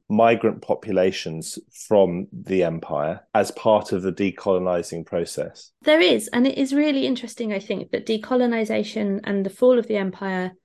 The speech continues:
Speaker 2: maybe sees empire come home to Britain, actually, in a way it hadn't before. It is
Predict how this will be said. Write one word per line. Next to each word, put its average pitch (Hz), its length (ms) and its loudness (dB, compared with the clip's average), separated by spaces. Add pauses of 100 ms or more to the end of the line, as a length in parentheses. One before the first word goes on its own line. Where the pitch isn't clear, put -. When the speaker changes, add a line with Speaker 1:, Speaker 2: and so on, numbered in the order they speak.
Speaker 2:
maybe 247 300 0
sees 247 240 -2
empire 226 380 0
come 214 260 -2
home 180 840 -4 (140)
to 196 140 -4
Britain, - 680 -4
actually, 185 520 -2
in 180 100 0
a 185 60 0
way 185 240 0
it - 120 -4
hadn't 202 500 -4 (560)
before. 185 460 4
It - 160 2
is 226 340 2